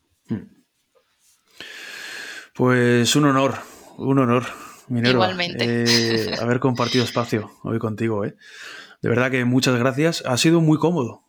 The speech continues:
Speaker 1: ha sido comodísimo y ha sido... Yo me lo paso muy bien, la verdad.
Speaker 2: Sí, tú también,
Speaker 1: Y
Speaker 2: lo haces muy sencillito. Para
Speaker 1: ¿Sí?
Speaker 2: alguien que era así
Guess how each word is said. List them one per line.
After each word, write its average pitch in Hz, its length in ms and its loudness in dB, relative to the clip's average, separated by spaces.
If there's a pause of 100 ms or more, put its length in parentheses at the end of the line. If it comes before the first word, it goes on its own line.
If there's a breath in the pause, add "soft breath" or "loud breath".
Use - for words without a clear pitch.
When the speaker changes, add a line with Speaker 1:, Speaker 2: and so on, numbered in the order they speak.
Speaker 1:
ha 123 80 -12
sido 139 220 0
comodísimo 127 560 -2
y 120 80 0
ha 120 40 0
sido... 120 840 0 (260)
Yo - 220 -4
me 190 40 2
lo 175 60 0
paso 131 160 0
muy 127 120 2
bien, 117 180 -6
la 110 80 -8
verdad. 123 260 -8 (260)
Speaker 2:
Sí, 180 340 -6
tú 190 120 -10
también, 196 280 -2
Speaker 1:
Y - 40 -6
Speaker 2:
lo 185 60 -2
haces 202 200 -4
muy 208 180 -4
sencillito. 185 640 -8 (160)
Para 190 220 -2
Speaker 1:
¿Sí? 185 140 2
Speaker 2:
alguien 185 100 6
que 208 60 0
era 202 60 -2
así - 140 -10